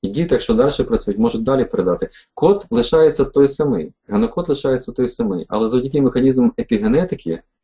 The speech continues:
результати його фізичної реалізації, чим далі, тим краще.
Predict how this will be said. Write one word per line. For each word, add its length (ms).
результати 800
його 220
фізичної 680
реалізації, 720
чим 240
далі, 240
тим 160
краще. 440